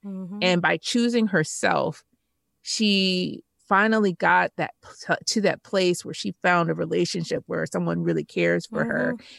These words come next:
Speaker 2: And she got to experience something that's very special that we take for granted as humans. We take for granted that we're gonna be loved.
Speaker 1: Right.
Speaker 2: That we are loved.
Speaker 1: She didn't have it, and she had to wait a long time in her life
Speaker 2: Yeah.
Speaker 1: before she got that.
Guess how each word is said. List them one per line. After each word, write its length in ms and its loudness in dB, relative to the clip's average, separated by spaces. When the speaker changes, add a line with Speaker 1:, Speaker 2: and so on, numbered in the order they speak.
Speaker 2:
And 180 0
she 180 -4
got 180 2
to 60 2
experience 720 0
something 360 -2
that's 220 -2
very 320 2
special 440 0
that 280 0
we 200 2
take 280 0
for 140 0
granted 640 2
as 320 0
humans. 380 0
We 100 0
take 260 0
for 120 -4
granted 420 0
that 140 -4
we're 120 -4
gonna 220 -6
be 200 -8
loved. 600 -10
Speaker 1:
Right. 520 -12
Speaker 2:
That 180 0
we 120 4
are 120 4
loved. 640 -4
Speaker 1:
She 160 -10
didn't 220 -8
have 220 -4
it, 120 -6
and 100 -14
she 140 -10
had 220 -8
to 80 -8
wait 300 -8
a 80 -10
long 760 -6
time 400 -16
in 100 -14
her 160 -16
life 220 -10
Speaker 2:
Yeah. 160 -2
Speaker 1:
before 240 -10
she 240 -16
got 280 -12
that. 340 -12